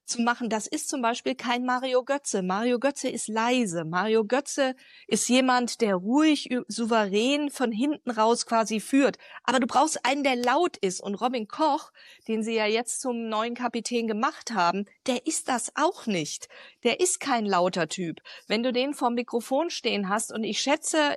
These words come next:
Robin Koch sehr, hat sich ja gestern auch nach dem Spiel wieder hingestellt, ähm, in seiner Funktion, was bleibt ihm auch anderes übrig, kann der Kapitän ja nicht abke-, abtauchen,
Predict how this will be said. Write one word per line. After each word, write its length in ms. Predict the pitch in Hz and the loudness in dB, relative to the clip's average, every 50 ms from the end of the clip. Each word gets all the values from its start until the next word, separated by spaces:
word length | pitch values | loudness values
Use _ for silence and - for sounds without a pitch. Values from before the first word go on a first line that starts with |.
| - _ - - | -6 _ -14 -8
Robin 360 | 220 208 233 247 277 262 247 | 0 0 2 2 2 -2 -2
Koch 220 | - 269 254 240 | 0 0 0 0
sehr, 280 | - - 226 208 180 160 | 0 0 2 2 4 2
hat 140 | 170 170 - | 2 0 -2
sich 160 | - 220 196 | -4 -2 -2
ja 80 | 220 202 | 0 0
gestern 420 | 185 208 240 - - 262 240 240 | 0 0 -2 0 -2 -2 -2 0
auch 260 | - - 240 262 - - | 2 2 2 2 0 0
nach 180 | 220 185 180 | -2 -2 -2
dem 120 | - 180 175 | -2 -6 -6
Spiel 360 | - - - 202 190 185 180 | -6 -6 -4 -4 -4 0 2
wieder 140 | 190 180 180 | 2 2 2
hingestellt, 720 | 185 202 208 208 196 202 - - 202 185 190 233 285 - - - - - _ _ _ _ _ _ | 2 0 0 0 0 0 0 0 0 2 2 2 0 -2 -6 -16 -20 -20 _ _ _ _ _ _
ähm, 420 | - 214 220 214 208 214 220 208 - _ _ _ _ _ _ _ _ _ _ _ _ | 2 2 2 2 2 0 0 -2 -4 _ _ _ _ _ _ _ _ _ _ _ _
in 200 | - 226 220 208 | 4 6 6 6
seiner 380 | - 214 220 226 233 233 226 233 | 6 4 4 4 4 4 2 0
Funktion, 600 | - - - 226 240 247 - - 233 233 285 294 | 0 -2 -2 -2 -2 -2 -2 0 0 0 0 0
was 160 | 285 247 254 | -2 -2 -2
bleibt 300 | - 202 226 226 233 - | -2 -2 -2 -2 -2 -4
ihm 120 | 254 226 | -4 -2
auch 160 | - 196 214 214 | -2 -2 -2 -2
anderes 440 | - 214 214 190 170 190 190 175 | -4 -4 -4 -4 -4 -4 -6 -4
übrig, 380 | - - 220 - 262 285 277 - | -6 -8 -6 -4 -4 -4 -4 -4
kann 140 | - 240 233 | -4 -4 -2
der 120 | 214 202 | -2 -2
Kapitän 480 | - 214 202 214 202 185 - 226 208 202 | -2 -4 -4 -4 -4 -2 -2 -2 0 0
ja 100 | 196 175 | -2 -2
nicht 200 | 170 165 - - | -2 -4 -6 -6
abke-, 360 | - - _ - 233 240 - - | -8 -8 _ -6 -6 -6 -6 -6
abtauchen, 720 | - - - - - - _ - 220 220 233 247 - 285 | -10 -8 -8 -8 -8 -8 _ -2 0 0 0 0 -2 -6